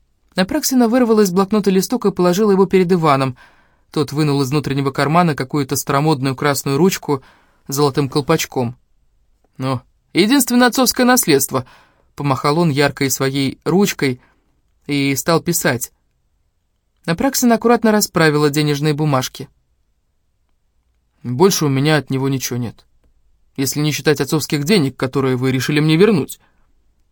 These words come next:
Они обменялись. Он пододвинул Апраксиной расписку, она ему деньги. Он взял их, аккуратно сложил и убрал во внутренний карман куртки вместе с красной ручкой. «Ладно, я их беру,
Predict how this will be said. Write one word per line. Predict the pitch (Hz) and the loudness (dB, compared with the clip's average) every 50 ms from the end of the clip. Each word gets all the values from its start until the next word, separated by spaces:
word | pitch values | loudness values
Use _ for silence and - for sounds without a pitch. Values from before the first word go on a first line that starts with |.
| _ _ _ _ _ _ _ - | _ _ _ _ _ _ _ -2
Они | 202 240 294 320 | 0 0 2 2
обменялись. | 311 254 262 277 247 220 202 185 185 180 - - - - - - - - _ _ | 2 2 4 4 4 6 4 4 2 2 0 -2 -6 -12 -20 -20 -20 -20 _ _
Он | - 247 247 247 | 0 2 2 2
пододвинул | - 202 214 202 196 240 240 226 214 | 2 2 2 4 4 4 4 4 4
Апраксиной | 196 - 208 214 214 - - 202 190 185 | 4 2 2 0 0 0 0 2 2 4
расписку, | 185 180 175 - - 254 269 - - 202 185 | 4 2 0 0 0 -2 -2 0 0 2 2
она | 180 190 196 | 4 4 4
ему | 196 196 190 | 4 4 2
деньги. | 151 135 139 139 135 127 135 143 123 - - _ _ _ _ _ _ _ - | 2 2 0 0 0 0 -2 -2 -4 -6 -18 _ _ _ _ _ _ _ -4
Он | 156 143 139 135 | -2 -2 -2 0
взял | 135 170 214 233 233 | 0 2 4 4 4
их, | 220 - - _ - _ _ _ | 2 0 -4 _ -20 _ _ _
аккуратно | - 160 151 - 214 240 247 240 - 208 190 | -4 -4 -2 2 4 2 4 4 2 2 2
сложил | 180 - 190 180 175 175 226 247 226 | 2 2 2 2 2 2 2 4 4
и | 208 | 4
убрал | 190 165 160 185 220 220 190 | 4 4 4 4 4 4 4
во | 185 170 | 4 4
внутренний | 180 190 180 190 180 180 170 | 2 2 2 2 0 0 0
карман | - 175 165 165 180 175 165 | 0 0 2 2 2 2 0
куртки | 170 - 214 220 202 - - 190 | -2 -2 -2 -2 -2 -2 -2 0
вместе | 170 165 175 170 170 - 165 | 2 2 0 0 -2 -4 -8
с | - | -6
красной | - 170 170 165 160 - 170 165 | -2 0 0 0 0 0 -2 0
ручкой. | 156 143 131 120 - - - 123 127 _ _ _ _ _ _ _ _ _ _ _ _ _ _ _ _ _ _ _ _ _ _ _ _ _ _ _ _ _ _ - | 0 0 -2 -4 -6 -10 -10 -12 -12 _ _ _ _ _ _ _ _ _ _ _ _ _ _ _ _ _ _ _ _ _ _ _ _ _ _ _ _ _ _ -6
«Ладно, | 139 143 151 143 123 127 101 110 - _ _ _ _ _ _ _ _ _ _ _ | -4 -2 -2 -2 -2 -4 -8 -10 -12 _ _ _ _ _ _ _ _ _ _ _
я | - 143 170 185 | 2 4 4 4
их | 180 | 4
беру, | 156 165 220 226 202 160 131 123 127 | 4 4 4 6 6 4 2 0 -4